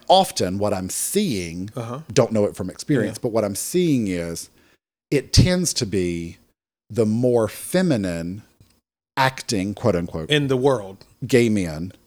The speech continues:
Speaker 2: Okay.
Speaker 1: tend to be less submissive and less the female gender role in a relationship.
Speaker 2: Why do you think that is?
Speaker 1: I have no idea.
Speaker 2: That's
Speaker 1: I have no idea.
Speaker 2: interesting.
Speaker 1: And, but it could be,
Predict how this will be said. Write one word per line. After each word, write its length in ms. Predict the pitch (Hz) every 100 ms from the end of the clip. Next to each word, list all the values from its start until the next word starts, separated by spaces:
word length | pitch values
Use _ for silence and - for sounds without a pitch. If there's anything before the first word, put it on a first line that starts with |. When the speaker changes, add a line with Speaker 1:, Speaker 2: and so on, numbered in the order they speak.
| _
Speaker 2:
Okay. 220 | 127 - -
Speaker 1:
tend 280 | 180 175
to 120 | - 135
be 500 | 107 95 87 87 92 _ 95 _ _ _ -
less 420 | 101 127 147 -
submissive 760 | - 95 87 - 80 76 78 -
and 240 | 117 104 104
less 300 | 117 107 -
the 260 | 127 107
female 640 | - - 143 139 120 110 104
gender 440 | 98 107 98 95
role 420 | 92 92 87 87 -
in 180 | 123
a 80 | 110
relationship. 720 | 90 92 95 - - - - _ _ _ - - - 160
Speaker 2:
Why 160 | 196
do 40 | 254
you 80 | 247
think 200 | 247 214
that 160 | 202
is? 300 | 226 127 - - -
Speaker 1:
I 80 | 113
have 120 | 123
no 100 | 104 92
idea. 200 | 98 139 - - _ _ _ -
Speaker 2:
That's 120 | 165 143
Speaker 1:
I 40 |
have 80 | 131
no 140 | 151
idea. 240 | 135 143 101
Speaker 2:
interesting. 340 | - - - -
Speaker 1:
And, 240 | 185 160
but 120 | 156
it 120 | 175 -
could 320 | - 262 180
be, 280 | 92 76